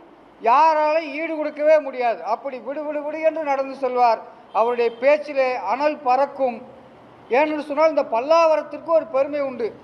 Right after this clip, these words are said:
என்னென்று சொன்னால், இந்த இங்கிலீஷ் எலக்ட்ரிக் கம்பெனி திருமண மண்டபம் இருக்கிறது, அங்கேதான் மார்க்சிய பெரியாரிய பொதுவுடைமை கட்சி சார்பாக, ஆ, ஒவ்வொரு ஆண்டும் பொங்கல்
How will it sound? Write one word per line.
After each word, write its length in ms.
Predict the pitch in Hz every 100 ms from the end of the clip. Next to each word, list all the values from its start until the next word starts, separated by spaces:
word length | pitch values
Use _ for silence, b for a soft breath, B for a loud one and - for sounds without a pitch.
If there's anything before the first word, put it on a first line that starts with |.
| -
என்னென்று 340 | 233 277 262
சொன்னால், 440 | 262 240 294 294 220 - - - - - - - -
இந்த 320 | 247 247 240
இங்கிலீஷ் 320 | 247 294 349
எலக்ட்ரிக் 300 | 311 285 277
கம்பெனி 460 | 277 269 262 262 254
திருமண 340 | 277 302 302
மண்டபம் 360 | 262 262 254 240
இருக்கிறது, 600 | 240 214 240 220 226 214
அங்கேதான் 720 | 185 202 240 240 254 302 240 - - - - _ -
மார்க்சிய 420 | 214 294 311 302
பெரியாரிய 480 | 285 277 269 262 254
பொதுவுடைமை 440 | 240 262 294 277 254
கட்சி 220 | 247 233
சார்பாக, 800 | 247 240 247 233 220 214 196 - - - - - -
ஆ, 440 | 190 190 185 170
ஒவ்வொரு 440 | 208 254 302 330 294
ஆண்டும் 600 | 262 294 294 277 247 233 - - - - -
பொங்கல் 640 | 262 311 349 320 277